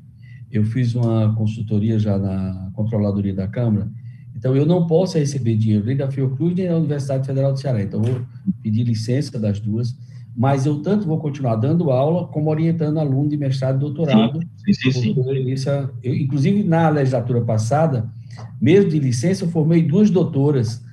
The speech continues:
Speaker 1: na Universidade Federal do Ceará, e, inclusive, uma tá concluindo agora comigo o pós-doutorado. É, deixa eu te falar, e, e a nossa, nós criamos uma Câmara de Produção, Inovação e Empreendedorismo.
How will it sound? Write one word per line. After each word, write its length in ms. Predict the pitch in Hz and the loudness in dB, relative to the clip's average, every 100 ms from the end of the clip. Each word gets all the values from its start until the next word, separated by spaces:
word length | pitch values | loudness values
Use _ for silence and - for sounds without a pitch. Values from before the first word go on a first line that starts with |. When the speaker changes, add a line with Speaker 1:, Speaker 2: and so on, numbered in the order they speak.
| - - - | -20 -20 -2
Speaker 1:
na 100 | 127 | 2
Universidade 500 | 135 131 117 120 117 | 4 2 0 -2 -2
Federal 280 | 135 135 135 | 0 2 2
do 60 | |
Ceará, 680 | - 135 110 123 139 - - - - - - - | 2 2 4 2 0 -4 -16 -20 -20 -20 -20 -6
e, 240 | 127 180 | -2 2
inclusive, 480 | 170 170 156 185 190 | 2 2 4 4 4
uma 320 | 151 180 196 | 4 4 2
tá 260 | - 135 135 | 0 0 2
concluindo 400 | 170 165 151 147 | 2 2 4 2
agora 220 | 135 135 | 4 2
comigo 320 | 131 127 135 | 2 2 2
o 60 | 135 | 0
pós-doutorado. 640 | 131 131 131 135 107 113 110 - - - - - - - | 0 2 2 0 -2 -4 -8 -14 -16 -14 -14 -16 -16 2
É, 320 | 120 120 120 | 4 6 4
deixa 200 | 131 190 | 2 0
eu 40 | |
te 60 | 170 | 0
falar, 360 | 160 110 110 113 | 2 2 0 -2
e, 340 | 156 175 165 165 | -4 -2 0 2
e 60 | |
a 80 | 175 | 4
nossa, 300 | 190 220 - | 4 2 2
nós 160 | 190 185 | 0 0
criamos 340 | 196 226 196 | 0 2 4
uma 120 | 165 | 2
Câmara 360 | 135 185 180 135 | 2 0 2 2
de 320 | 120 120 120 - - - | 2 2 0 -6 -16 -10
Produção, 720 | 143 143 131 120 156 185 214 - | -4 -2 -2 -2 0 2 0 -2
Inovação 760 | 151 147 139 131 117 160 180 | 0 2 2 0 -2 -2 -2
e 140 | 165 165 | 0 0
Empreendedorismo. 840 | 170 170 165 147 139 101 90 - | 2 0 0 0 0 -2 -4 -10